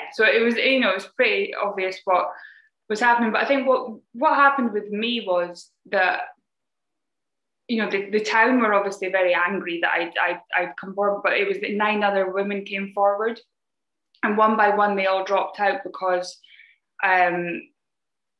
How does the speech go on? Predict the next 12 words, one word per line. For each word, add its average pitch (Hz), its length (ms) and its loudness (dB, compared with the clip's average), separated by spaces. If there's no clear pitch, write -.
they 214 160 2
were 208 120 2
intimidated, 185 680 -4
they 180 60 -4
were 180 140 0
threatened, 175 600 -4
just, 185 200 -10
you 185 120 -8
know, 170 60 -4
just 220 240 -4
like 190 220 -2
I 202 160 2